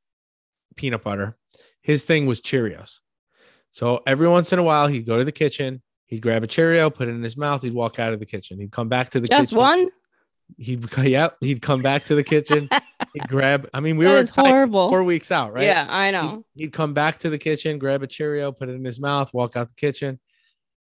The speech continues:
Speaker 1: And one
Speaker 2: I
Speaker 1: day
Speaker 2: see where
Speaker 1: he
Speaker 2: this is
Speaker 1: just
Speaker 2: going.
Speaker 1: couldn't stop
Speaker 2: <laughs>
Speaker 1: eating the Cheerios.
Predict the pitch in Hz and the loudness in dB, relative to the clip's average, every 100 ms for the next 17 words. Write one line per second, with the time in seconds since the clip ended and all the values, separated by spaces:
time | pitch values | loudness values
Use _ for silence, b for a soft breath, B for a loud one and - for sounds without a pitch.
0 | _ _ _ 147 156 151 202 220 202 175 | _ _ _ 0 0 2 2 4 4 6
1 | 151 160 165 156 202 190 175 165 233 185 | 6 4 2 0 0 0 0 0 0 0
2 | 180 - - - 156 143 104 277 - 269 | 0 -4 -14 -2 2 2 0 -6 -8 -8
3 | 247 175 175 160 139 123 - - 180 113 | 0 4 6 4 2 -2 -2 2 2 2
4 | 85 80 - | -4 -16 -20